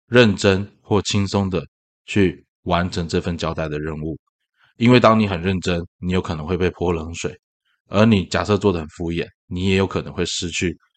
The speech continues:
一个往上晋升或者是取得一个新创部门的机会。但凡怎么样，你都要搞清楚公司现有的资源，还有公司现有的人才，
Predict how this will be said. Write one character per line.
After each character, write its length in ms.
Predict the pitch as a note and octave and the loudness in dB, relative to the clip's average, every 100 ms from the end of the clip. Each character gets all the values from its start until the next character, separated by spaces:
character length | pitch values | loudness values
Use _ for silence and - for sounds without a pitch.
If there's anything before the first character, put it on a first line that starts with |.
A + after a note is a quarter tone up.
| _ - | _ -8
一 140 | F#2+ | -4
个 180 | F#2 D#2+ | 0 -2
往 180 | D2+ D#2+ | -4 -4
上 220 | F#2 E2 | -2 -2
晋 240 | G2 F2 | -2 -4
升 200 | - E2+ D#2+ - | -4 -8 -8 -2
或 100 | G2+ | -2
者 120 | D2+ | -2
是 100 | F2 | -6
取 240 | - E2 | -6 -6
得 140 | D2 E2 | -6 -6
一 40 | |
个 80 | - | -6
新 160 | F#2 | -6
创 200 | F2 F2 | -4 -4
部 100 | D#2 | -6
门 140 | E2 A#1+ | -8 -8
的 100 | D2 | -12
机 260 | - D#2 | -14 -12
会。 220 | - - - _ _ _ _ _ _ | -8 -10 -10 _ _ _ _ _ _
但 180 | B2 A#2+ | 4 4
凡 220 | G2+ F2+ | 4 -2
怎 100 | F2+ | -4
么 120 | D2+ | -6
样， 260 | E2 F2 D2+ _ | -4 -4 -4 _
你 160 | - F2 | -10 -4
都 80 | F2+ | -2
要 80 | F2+ | 0
搞 160 | C2+ | -2
清 200 | - E2+ | -4 -8
楚 260 | D#2+ D#2 - _ _ | -8 -10 -12 _ _
公 240 | - G#2+ A2+ | 0 2 2
司 240 | - G#2+ | 0 -2
现 220 | G#2 G#2+ | 0 0
有 100 | E2+ | 0
的 100 | C#2+ D#2 | -4 -10
资 300 | - F#2+ F#2+ | -8 -4 -2
源， 240 | E2+ D2+ _ _ _ _ _ _ | -2 -6 _ _ _ _ _ _
还 200 | - F2 | -4 0
有 400 | G2 F#2 - - _ | 4 2 0 -12 _
公 180 | - G2+ | -2 -2
司 100 | G#2 | -2
现 160 | - G2 | -2 -2
有 60 | |
的 120 | D#2 E2 | -2 -6
人 260 | E2+ E2+ | -4 -4
才， 320 | G2 E2+ D#2 | -2 -2 -2